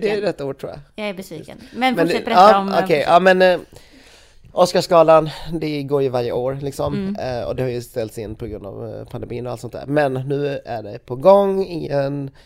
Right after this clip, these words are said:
Speaker 2: Och det har ju hänt saker. Eh, det har ju varit historiska, liksom, moment
Speaker 1: Mm.
Speaker 2: under Oscarsgalan.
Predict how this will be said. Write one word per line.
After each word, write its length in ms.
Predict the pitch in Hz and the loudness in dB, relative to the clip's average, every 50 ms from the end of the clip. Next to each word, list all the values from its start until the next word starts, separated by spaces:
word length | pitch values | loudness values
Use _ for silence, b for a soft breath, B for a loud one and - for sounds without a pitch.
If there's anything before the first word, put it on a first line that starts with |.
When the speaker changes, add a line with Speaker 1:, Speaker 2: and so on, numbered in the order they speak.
| b b b b | b b b b
Speaker 2:
Och 200 | - 143 139 - - | -4 -4 -4 -4 -4
det 140 | 143 139 | 2 2
har 80 | 147 147 | 4 4
ju 80 | 147 147 | 4 4
hänt 280 | 147 165 165 165 160 | 4 4 4 4 2
saker. 540 | - - 165 151 143 - - - 76 113 123 - - - | 2 2 2 2 0 -2 -6 -6 -6 -6 -6 -12 -12 -8
Eh, 180 | 117 135 131 135 139 | -6 -4 -4 -6 -6
det 180 | 131 127 143 | -8 -6 -4
har 80 | 135 131 | -4 -2
ju 200 | 131 131 135 131 | -4 -4 -6 -8
varit 400 | 127 131 131 123 127 127 _ - | -6 -6 -6 -6 -6 -8 _ -14
historiska, 720 | - 139 123 - - 131 127 120 120 - _ - - - | -14 -14 -12 -10 -10 -8 -8 -8 -10 -14 _ -14 -14 -14
liksom, 280 | - - - - - - - _ | -14 -16 -18 -18 -20 -20 -20 _
moment 460 | - 143 151 160 180 247 254 - - - | -10 -8 -6 -6 -6 -8 -8 -14 -10 -6
Speaker 1:
Mm. 280 | 220 208 202 208 214 202 | -4 -4 -4 -4 -6 -8
Speaker 2:
under 180 | 160 147 143 - | -10 -10 -8 -10
Oscarsgalan. 540 | - 139 - 135 - 147 135 143 147 156 180 | -10 -10 -12 -12 -8 -8 -6 -6 -6 -8 -10